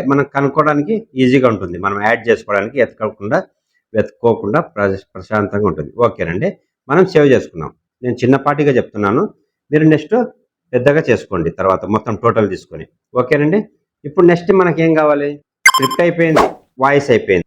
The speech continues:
మనకు నెక్స్ట్ ఏం కావాలి? ఇమేజ్ కావాలి. ఇప్పుడు మనకు స్టోరీ కావాలి. ఫస్ట్ పాయింట్ స్టోరీ తయారు చేయాలి. స్టోరీ తయారు చేయాలంటే ఇమేజ్ కావాలి. ఇమేజ్ కావాలంటే ఎక్కడి నుంచి కావాలంటే ఇమేజ్ సెర్చ్ అనేది ఒకటి యాప్ ఉంది, ఫస్ట్లోనే చూపించేస్తాను, త-,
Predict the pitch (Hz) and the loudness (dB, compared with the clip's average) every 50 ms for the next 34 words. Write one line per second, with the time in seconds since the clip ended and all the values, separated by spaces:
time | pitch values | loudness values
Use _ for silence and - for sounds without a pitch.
0 | _ - 127 135 147 156 151 151 147 143 151 147 190 185 175 165 156 156 147 147 | _ -4 -2 0 0 0 2 2 2 2 2 2 2 4 4 4 2 2 2 2
1 | 143 143 143 147 147 151 147 - _ _ - 135 135 147 160 151 120 120 104 90 | 0 0 0 -4 -4 -4 -10 -16 _ _ -6 0 2 4 4 4 2 2 2 2
2 | 82 80 76 67 - _ _ _ _ _ - 123 - - 175 170 170 160 170 185 | 2 0 -2 -6 -10 _ _ _ _ _ -12 -10 -2 2 4 4 6 6 4 2
3 | 185 208 - - - 156 160 170 185 180 160 147 131 127 117 110 - 113 107 - | -2 -4 -8 -8 0 4 4 6 6 6 4 4 2 2 0 -2 -4 -4 -6 -6
4 | _ - 110 127 117 110 107 104 113 180 214 208 - _ _ _ _ _ _ _ | _ -14 -4 -2 0 0 0 0 0 -2 -2 -2 -6 _ _ _ _ _ _ _
5 | - 139 143 151 156 156 131 117 113 104 92 92 90 82 73 69 - - _ _ | 2 4 4 4 4 2 2 0 0 0 0 0 0 0 -2 -4 -8 -12 _ _
6 | _ - 143 165 190 180 - 165 165 160 156 151 151 147 156 175 190 156 135 127 | _ 2 4 4 4 4 2 2 2 2 2 2 2 2 2 0 2 4 4 4
7 | 131 117 98 95 92 87 82 76 76 78 90 120 135 160 180 165 156 156 160 156 | 4 2 0 -2 -4 -2 -2 -4 -6 -8 -4 0 2 4 4 2 0 0 0 0
8 | 156 160 160 165 156 143 - 151 151 151 143 147 143 135 127 120 117 117 120 127 | 0 0 0 -2 -2 -4 -2 -2 -2 -2 -2 -2 0 0 0 2 0 -2 -2 0
9 | 202 185 151 151 160 180 170 170 165 151 147 - - 139 143 160 170 175 160 170 | 0 0 2 2 2 0 0 0 0 -4 -4 -4 -8 -6 -6 -6 -6 -8 -10 -10
10 | 170 175 139 123 123 120 - - 95 85 80 80 - _ _ _ _ _ _ _ | -6 -2 0 2 0 0 -2 -10 -12 -8 -8 -10 -12 _ _ _ _ _ _ _
11 | _ _ _ _ _ _ _ _ - 127 127 127 - - 160 165 180 175 - 135 | _ _ _ _ _ _ _ _ -4 -4 -4 -4 0 0 2 2 2 2 0 -2
12 | - 143 127 - 131 117 - - 113 131 170 180 175 131 120 | -2 -2 -4 0 -2 -4 -2 -2 -4 -2 -2 -2 -2 -4 -4